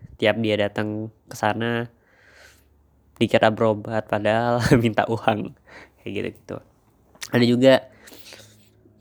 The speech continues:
ada juga, eh, satu orang open, yang nyobain open mic itu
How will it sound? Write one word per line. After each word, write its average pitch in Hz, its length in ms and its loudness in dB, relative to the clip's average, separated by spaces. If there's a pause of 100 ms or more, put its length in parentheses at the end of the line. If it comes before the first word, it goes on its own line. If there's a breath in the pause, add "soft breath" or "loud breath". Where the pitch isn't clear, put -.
(800)
ada 123 160 2
juga, 127 640 0 (640 soft breath)
eh, 117 880 0 (3250 loud breath)
satu 143 320 4
orang 156 480 4
open, 135 560 -4
yang 131 320 0
nyobain 127 320 4
open 120 240 -2
mic 110 240 -2 (320)
itu 123 560 -4